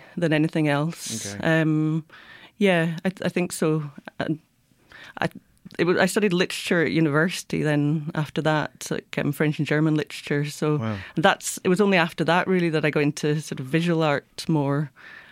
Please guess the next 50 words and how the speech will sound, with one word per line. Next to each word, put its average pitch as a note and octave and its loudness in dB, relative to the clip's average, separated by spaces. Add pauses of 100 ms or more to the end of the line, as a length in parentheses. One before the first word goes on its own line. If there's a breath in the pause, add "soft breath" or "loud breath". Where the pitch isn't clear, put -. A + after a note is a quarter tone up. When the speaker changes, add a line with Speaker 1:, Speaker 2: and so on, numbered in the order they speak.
(120)
Speaker 1:
Um, D3 2 (300 loud breath)
kind D#3 0
of C#3+ 0
drawing, D3+ 2 (160)
uh, D3+ -4 (420)
when D3+ -2
I, C#3 2
I D#3 0
went C#3+ 0
travelling D3+ 0
for D3+ -4
a C#3+ 0
year, C#3 0 (400 loud breath)
um, C3+ 0
and C3+ 0
I D3+ -2
got, C#3 -2 (400)
I D3+ -2
got - -6
kind - -2
of, C#3 -4
I D3+ -2
did C#3+ -2
loads D3 -2
of, - -10
loads D#3 -4
of D3 -2
drawing D3+ 0
at - -4
that - -4
point. D#3 -2 (380 loud breath)
Um, D#3+ 2 (360 loud breath)
and E3 2
I D#3+ 2
kind E3+ 2
of, - -6 (360 loud breath)
I F3 2
went D#3+ 2
back E3+ 0
actually E3 2
and D#3 4
did D3 -2
an D3 2
M D3+ 4
A D3+ 2
in D3 2
art C#3+ 0 (160)
much - 0
later. D3+ 0 (160)
Um, C#3 -2